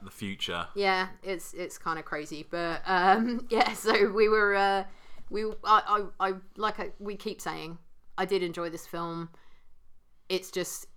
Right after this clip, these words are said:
Speaker 2: I want to have m-, I now want to get more into the, uh,
Speaker 1: Yeah.
Speaker 2: like, thirties horror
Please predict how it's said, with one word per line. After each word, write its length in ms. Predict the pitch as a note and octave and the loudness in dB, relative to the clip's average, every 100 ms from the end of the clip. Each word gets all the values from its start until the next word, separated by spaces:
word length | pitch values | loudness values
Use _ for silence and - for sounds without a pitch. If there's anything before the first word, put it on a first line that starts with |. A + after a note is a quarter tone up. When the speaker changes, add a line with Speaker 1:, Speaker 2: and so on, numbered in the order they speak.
| - - - | -20 -8 4
Speaker 2:
I 160 | F3+ | 4
want 280 | F3 F3 E3+ | 4 -2 -4
to 80 | F3 | -6
have 220 | D#3 D#3+ | -2 -2
m-, 200 | E3+ E3+ - | -4 -8 -2
I 140 | F3 | 0
now 340 | F3+ F#3 D#3+ D#3 | 2 2 2 0
want 300 | E3+ D#3+ C3+ | -4 -8 -10
to 120 | E3+ | -10
get 220 | E3+ - | -8 -8
more 400 | E3+ E3+ D#3 D#3 | -8 -8 -6 -8
into 460 | D#3 D#3 - D#3 D3 | -8 -10 -10 -8 -8
the, 380 | D3+ D3+ D3+ D3+ | -10 -10 -10 -8
uh, 340 | D3+ D3 D3 | -6 -6 -6
Speaker 1:
Yeah. 160 | - E3+ | -4 -4
Speaker 2:
like, 180 | D3+ - | -6 -8
thirties 880 | - E3+ D#3+ - D#3+ D#3+ D#3+ - - | -4 -4 -4 -6 -8 -8 -8 -10 -12
horror 640 | - F3 E3 D#3+ D#3 D#3+ | -6 -2 0 0 -2 -6